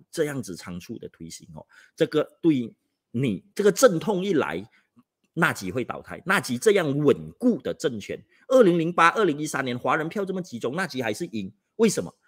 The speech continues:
马来票哦，乡区的马来票他们没有受到影响嘛。哦，你one N D B，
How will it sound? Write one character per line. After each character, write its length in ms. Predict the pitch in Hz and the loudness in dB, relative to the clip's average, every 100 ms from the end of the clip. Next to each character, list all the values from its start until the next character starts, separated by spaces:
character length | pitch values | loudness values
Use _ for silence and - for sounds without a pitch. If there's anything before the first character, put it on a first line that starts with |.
| _ 113 | _ -6
马 140 | 101 | -4
来 120 | 101 | -2
票 260 | - 190 160 - _ _ | 0 0 0 -6 _ _
哦， 140 | 110 - - | -10 -10 -4
乡 280 | - 160 170 | 0 0 0
区 200 | 190 165 | -2 -2
的 100 | 123 | 0
马 140 | 104 | 0
来 100 | 101 | -2
票 140 | 175 | -2
他 100 | 170 | -4
们 80 | 190 | -2
没 80 | 202 | -2
有 60 | 170 | 0
受 240 | 240 226 | -2 0
到 420 | 202 196 156 127 143 | 0 2 0 -4 -6
影 140 | 143 | -6
响 220 | 196 120 | -4 -4
嘛。 160 | 98 - _ _ | -4 -8 _ _
哦， 100 | 131 | -2
你 100 | 131 | 2
one 140 | 175 | 2
N 100 | 202 | 2
D 140 | 180 175 | 0 0
B， 300 | 175 180 | 0 -2